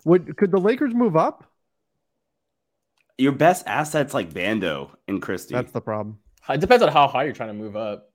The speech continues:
Speaker 3: and, like, is it worth it at that point?
Speaker 2: Yeah.
Speaker 3: Like, where, where are you trying to move up into, like, the late lottery, like, twelve, thirteen?
Speaker 2: Some people
Speaker 3: Yeah.
Speaker 2: are trying to, in the front office show mock I did, they were trying to say, "Hey, let's trade up to Dallas at ten." Like,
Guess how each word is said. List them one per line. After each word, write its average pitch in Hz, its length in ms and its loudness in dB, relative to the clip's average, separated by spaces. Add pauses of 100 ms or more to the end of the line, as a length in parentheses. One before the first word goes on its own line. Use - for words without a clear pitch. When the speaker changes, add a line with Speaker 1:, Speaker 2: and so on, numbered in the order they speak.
Speaker 3:
and, 113 140 -14
like, 107 140 -6
is 110 100 -10
it 113 80 -10
worth 104 220 -8
it 101 80 -8
at 95 100 -8
that 95 180 -8
point? 104 280 -12 (580)
Speaker 2:
Yeah. 80 360 -4 (720)
Speaker 3:
Like, 120 160 -4
where, 135 160 2
where 139 160 0
are 151 40 4
you 147 60 2
trying 139 160 0
to 120 60 -4
move 117 120 -4
up 117 120 -4
into, 110 140 -8
like, 104 120 -4
the 104 60 -14
late 101 160 -6
lottery, 113 420 -8
like, 101 180 -10
twelve, 104 280 -6
thirteen? 104 360 -12 (1600)
Speaker 2:
Some 139 180 -6
people 147 200 0
Speaker 3:
Yeah. - 80 0
Speaker 2:
are - 20 -6
trying 143 220 -2
to, 123 200 -2
in 117 120 0
the 104 440 0
front 107 160 0
office 101 240 0
show 98 160 -2
mock 87 380 -2
I 110 80 -2
did, 117 240 -2
they 95 80 -2
were 98 80 0
trying 101 240 -4
to - 40 -12
say, 98 100 -6
"Hey, 101 120 -4
let's 101 140 -6
trade 101 220 -4
up 98 120 -2
to 90 80 -8
Dallas 82 440 -4
at 73 120 -12
ten." 85 300 -10
Like, 78 300 -10